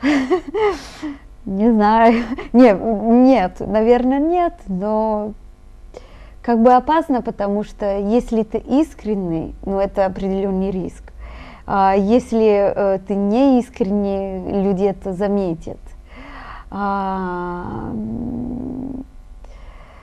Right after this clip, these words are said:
ну, э, допустим, у меня часто, вот, мне часто говорят критику: "Ой, как это, вы бываете, э, вот такая грустная, непонятно, в чём там ваша проблема, вот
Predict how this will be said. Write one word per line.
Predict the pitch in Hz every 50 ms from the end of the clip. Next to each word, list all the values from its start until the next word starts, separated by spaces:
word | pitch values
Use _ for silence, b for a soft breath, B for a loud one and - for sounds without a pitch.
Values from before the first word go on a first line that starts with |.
| b b b b b b b -
ну, | 214 269 359 392 339 277 - - 240 226 208 208
э, | 214
допустим, | 208 233 226 - 269 254 - - 247 226
у | 220 220 208 - - 220 220 226
меня | 233 247 240 226
часто, | - - 247 240 - - 240
вот, | 214 214 214 214 208
мне | 214 214 220 220 214 208
часто | 208 - 220 208 - 208
говорят | 196 208 208 208 208 202 190 -
критику: | - 240 311 320 - - - 254
"Ой, | - 254 247 226 214
как | 214 - 214 196 -
это, | 254 247 - - 220 190 B 262 B B B B
вы | 196 214 233
бываете, | 202 233 226 220 233 233 214 214 214 - 220 202 196 185
э, | 131 117 139 180 185 180
вот | 196 190 190
такая | - 214 - - 226 208
грустная, | 196 185 214 254 311 349 339 - 269 247 240 226 220
непонятно, | 214 214 214 214 226 220 233 226 214 214 208
в | 190 170
чём | - - 214 202 196
там | 190 226 202 196 190 185
ваша | 180 196 185 185 - - 170
проблема, | 180 202 196 190 185 190 233 294 330 349 349 330 302
вот | 247 233 240 247